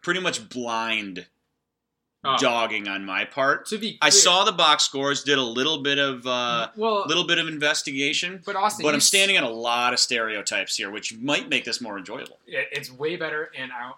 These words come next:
Speaker 2: Austin, you did, you don't have to see it to know.
Speaker 1: See, that's what I
Speaker 2: Okay.
Speaker 1: think. That's what I think.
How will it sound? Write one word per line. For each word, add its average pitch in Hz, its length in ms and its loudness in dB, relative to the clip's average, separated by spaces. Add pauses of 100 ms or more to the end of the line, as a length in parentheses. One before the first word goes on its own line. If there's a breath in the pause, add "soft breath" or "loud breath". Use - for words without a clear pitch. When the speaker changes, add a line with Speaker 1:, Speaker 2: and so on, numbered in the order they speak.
(180)
Speaker 2:
Austin, 135 320 -10
you 117 160 -14 (140)
did, 151 440 -10 (340)
you 185 100 -14
don't 240 140 -4
have 196 220 -4
to 127 100 -10
see 151 420 -6
it - 180 -14 (140)
to 127 120 -14 (100)
know. 107 80 -20 (240)
Speaker 1:
See, 220 240 -2
that's 226 280 2
what 240 80 -2
I 226 160 8
Speaker 2:
Okay. 226 100 2
Speaker 1:
think. 240 420 0 (160)
That's 254 160 2
what 240 120 8
I 226 100 10
think. - 320 -2